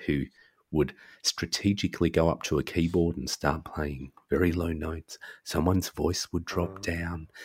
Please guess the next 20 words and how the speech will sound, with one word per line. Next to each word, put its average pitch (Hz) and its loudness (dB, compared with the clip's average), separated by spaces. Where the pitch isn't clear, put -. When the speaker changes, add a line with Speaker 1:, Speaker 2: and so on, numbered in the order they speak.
Speaker 1:
and 82 -2
they 82 6
would 82 0
make 87 0
these 85 0
emotional 85 0
pleas 85 -4
for - -2
you 85 4
to 82 -4
come 80 -8
forward. 85 -4
And 76 -12
anybody 85 -4
that 82 -2
wants 85 -2
to - -8
come 87 -6
forward 85 -6
now 82 -6